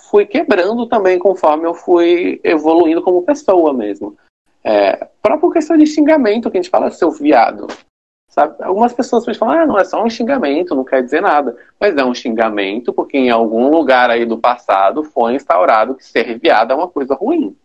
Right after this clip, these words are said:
É, então, é algo que eu mesmo tinha que me policiar,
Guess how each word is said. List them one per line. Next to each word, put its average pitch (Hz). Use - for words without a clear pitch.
É, 104
então, 117
é 143
algo 170
que -
eu 277
mesmo 269
tinha 254
que 233
me 233
policiar, 214